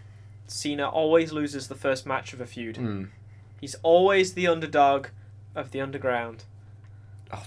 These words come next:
Speaker 2: don't, <laughs> don't give me that shit.
Speaker 1: <laughs> Until the very end, and A J will not win this feud.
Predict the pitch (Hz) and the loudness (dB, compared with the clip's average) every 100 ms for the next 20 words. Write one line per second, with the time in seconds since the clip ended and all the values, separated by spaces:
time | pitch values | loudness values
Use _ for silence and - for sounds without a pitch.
0 | - - - - - - 120 147 156 226 | -16 -18 -18 -20 -12 -2 2 2 4 4
1 | 104 92 - - - - - - 320 285 | 4 0 -2 -10 -14 -14 -18 -12 -10 -10
2 | 220 - 180 170 165 214 185 165 156 147 | -12 0 2 2 6 10 12 12 8 2
3 | - - - - - 135 156 190 185 160 | -6 -20 -20 -8 -6 6 10 10 10 8
4 | 139 135 135 131 - - - 151 135 143 | 8 2 -8 -12 -14 -18 -10 -10 -2 0
5 | 147 147 139 127 127 135 - 139 123 120 | 2 0 0 -4 -4 -4 -4 -8 -8 -10
6 | - 123 110 | -10 -10 -10